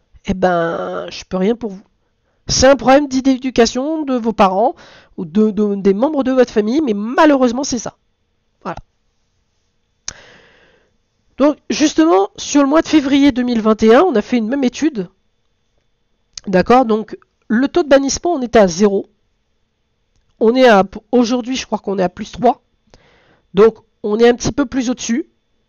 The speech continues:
Le taux d'immaturité, bah, on a vu que c'était passé à un pour cent, c'est bizarre, hein. Je veux dire,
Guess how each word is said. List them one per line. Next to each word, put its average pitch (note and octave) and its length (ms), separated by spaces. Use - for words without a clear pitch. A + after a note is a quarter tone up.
Le B3+ 120
taux D#4 160
d'immaturité, C#4+ 720
bah, A3+ 200
on C4 120
a F4 80
vu F#4 140
que - 60
c'était C#4 280
passé C#4 340
à A3+ 100
un E4 120
pour D#4+ 180
cent, A#3 200
c'est C4 160
bizarre, A3 360
hein. A3 100
Je - 60
veux G#3 80
dire, C4 160